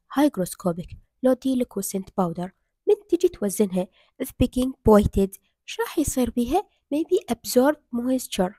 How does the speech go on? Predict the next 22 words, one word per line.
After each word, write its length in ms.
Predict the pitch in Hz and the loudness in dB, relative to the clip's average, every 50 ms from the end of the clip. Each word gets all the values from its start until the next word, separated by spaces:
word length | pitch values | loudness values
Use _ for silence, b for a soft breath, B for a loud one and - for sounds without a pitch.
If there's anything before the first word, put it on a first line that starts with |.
| _ - | _ -16
راح 100 | 196 - - - - - _ _ _ - - | -16 -14 -16 -18 -20 -20 _ _ _ -4 0
تمتص 240 | 254 269 - - | 0 0 2 2
الرطوبة 440 | 294 220 202 196 - 220 202 185 190 | 2 2 2 2 2 2 2 2 0
منين؟ 460 | 233 220 240 294 320 330 285 269 269 269 B B B B B - | -2 0 2 4 6 6 6 6 4 2 B B B B B -4
من 160 | 226 247 254 | 0 2 2
الاير، 440 | 262 247 - _ - 190 185 190 220 - | 2 2 0 _ -4 -4 -4 -4 -6 -6
من 160 | 226 254 285 | 0 2 2
الهواء. 380 | 285 226 208 185 170 185 196 - _ _ _ _ _ _ _ _ _ _ _ _ _ _ _ | 2 0 -2 -4 -4 -4 -6 -8 _ _ _ _ _ _ _ _ _ _ _ _ _ _ _
فشنو 380 | _ - 233 214 - - 392 466 | _ -2 -2 -2 0 0 0 2
هو 280 | 480 381 330 247 208 214 | 4 4 2 2 0 0
وزنها؟ 220 | 202 233 240 254 | -2 -2 -4 -6
ايش 180 | 247 - - 359 | -6 -2 -2 -2
راح 140 | 392 - | 2 2
يصير؟ 420 | 480 453 - - 330 294 269 247 - _ | 2 2 2 2 2 2 2 0 -4 _
هيفر، 460 | - 285 427 622 480 285 233 196 185 190 | -2 -2 -2 -2 0 -2 -4 -2 -2 -4
راح 140 | 196 - | -6 -6
يصير 300 | 240 247 - 285 262 - - - | -6 -4 -4 -4 -4 -2 0 0
أثقل 600 | 415 415 - 294 202 285 320 415 554 554 - - _ _ _ _ _ - | 0 2 0 0 2 4 6 6 6 4 0 -6 _ _ _ _ _ -2
مما 420 | 247 247 226 220 214 208 196 185 - _ - | 0 0 2 2 2 2 0 -2 -2 _ -4
أنت 180 | 247 247 - | -4 -2 0
متوقع 460 | 294 233 - 220 214 202 - - 190 202 | -2 -2 0 0 0 -2 -2 -6 -8 -8
باعتبار. 420 | - 185 - - - 180 180 | -8 -8 -10 -8 -6 -6 -6